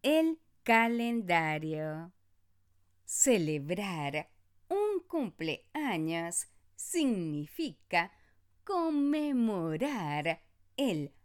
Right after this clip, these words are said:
aniversario del nacimiento de una persona.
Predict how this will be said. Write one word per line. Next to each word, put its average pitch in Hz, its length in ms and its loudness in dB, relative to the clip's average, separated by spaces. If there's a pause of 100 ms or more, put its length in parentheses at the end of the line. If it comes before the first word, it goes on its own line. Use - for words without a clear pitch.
(320)
aniversario 214 1800 0 (260)
del 175 540 2 (160)
nacimiento 165 1500 -2 (280)
de 185 480 0 (140)
una 359 640 0 (160)
persona. 151 1200 -2